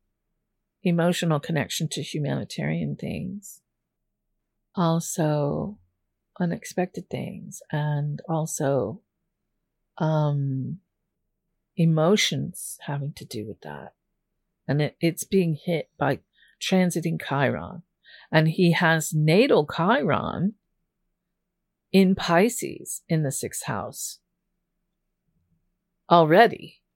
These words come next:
So he already has this wounded healer aspect about work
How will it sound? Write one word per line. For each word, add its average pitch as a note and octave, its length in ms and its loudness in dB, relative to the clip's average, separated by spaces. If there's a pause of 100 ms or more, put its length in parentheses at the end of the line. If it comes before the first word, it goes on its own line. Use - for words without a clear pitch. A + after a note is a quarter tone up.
(120)
So C3 600 4
he - 460 -4
already F3+ 960 2 (1120)
has D#3+ 400 2
this C#3+ 500 2 (440)
wounded G3 380 6
healer G#3 540 6
aspect D#3+ 580 0
about C#3+ 300 2
work D3 300 4